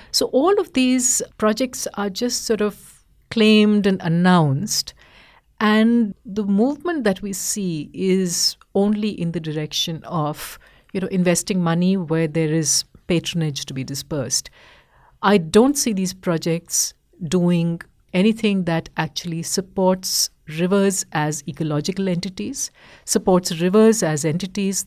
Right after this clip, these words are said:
upon which the survival and livelihoods of local people depends. Treating rivers not as just pipes full of water, but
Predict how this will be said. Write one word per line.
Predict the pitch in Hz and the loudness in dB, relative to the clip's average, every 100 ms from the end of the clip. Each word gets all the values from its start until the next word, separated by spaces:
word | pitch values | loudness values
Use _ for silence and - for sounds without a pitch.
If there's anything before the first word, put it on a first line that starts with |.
| - | -8
upon | - - 156 156 | -10 -4 -4 -2
which | 156 196 - - - | -4 -4 -4 -6 -6
the | - | -6
survival | 175 170 151 156 160 202 247 285 285 _ _ - | -2 0 2 2 2 2 0 -2 -8 _ _ -8
and | 165 | -4
livelihoods | 165 156 196 214 233 220 - - _ | -4 -4 -4 -4 -4 -4 -4 -6 _
of | 170 156 - _ | -4 -4 -6 _
local | - 170 165 170 | -4 -2 -2 -6
people | - 147 139 156 | -6 -10 -6 -8
depends. | 139 139 139 190 349 - _ - - - - | -8 -6 -6 -6 -8 -12 _ -20 -20 -20 -8
Treating | 254 247 277 | -6 0 0
rivers | 185 202 247 277 269 - | 2 4 4 4 2 -4
not | 214 220 330 - - | 0 0 0 -8 -2
as | 220 214 | 0 0
just | 180 226 226 - - _ _ | 0 0 0 -4 -8 _ _
pipes | 220 190 - - | 0 0 2 0
full | - 185 | 2 -2
of | 156 139 | -2 -2
water, | 208 294 180 - - _ | -2 0 -4 -6 -14 _
but | 196 196 190 | -6 -4 -4